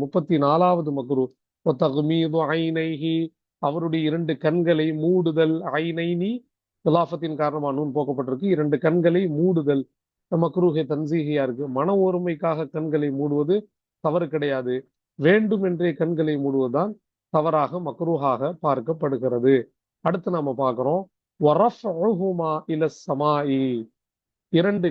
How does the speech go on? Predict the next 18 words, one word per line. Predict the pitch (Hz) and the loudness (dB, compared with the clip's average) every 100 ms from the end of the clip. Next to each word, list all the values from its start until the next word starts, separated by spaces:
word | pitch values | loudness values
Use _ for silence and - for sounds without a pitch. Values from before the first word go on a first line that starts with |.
| - | -2
கண்களை, | 180 196 214 180 156 139 131 - _ _ _ - | -2 0 0 0 2 0 -2 -10 _ _ _ -2
பார்வையை | 160 196 208 180 165 151 135 | 0 2 0 -4 -4 -4 -4
வானத்தின் | 135 180 233 226 - 214 175 | 0 0 0 -4 -2 -2 0
பக்கம் | 147 120 160 196 151 | -2 -2 -4 -2 2
உயர்த்துதல். | 147 156 135 147 127 135 131 120 113 _ _ _ _ _ _ | 4 4 2 0 0 2 2 0 -4 _ _ _ _ _ _
இதனால | 175 165 175 196 196 180 | 2 4 4 2 2 0
அல்லாஹ் | 160 180 170 151 | 0 -2 -2 -4
தஆலா | 160 156 131 156 | -4 -4 -4 0
பார்வையை | 165 202 208 190 180 165 | 2 2 0 -2 0 -2
கூட | 139 165 156 143 - _ _ _ | -2 -2 2 0 -2 _ _ _
பிடுங்குவது, | 185 190 202 190 175 151 | 2 2 0 -2 -2 -2
பிடுங்குவதற்கான | 175 175 190 185 156 156 127 147 143 | -2 0 2 0 0 -2 -2 -4 -2
வாய்ப்பு | 135 165 180 170 | -2 -2 -2 -6
இருக்கிறது | 156 143 151 143 | -6 -4 -2 0
என்பதாக | 143 139 135 131 135 123 _ _ _ - | -2 0 0 0 0 -2 _ _ _ 2
ஹதீஸிலே | 165 185 180 156 | 4 4 2 2
நாம் | 139 135 | 2 -2
பார்க்கிறோம். | 123 139 151 170 185 214 | 0 0 0 -2 -2 -2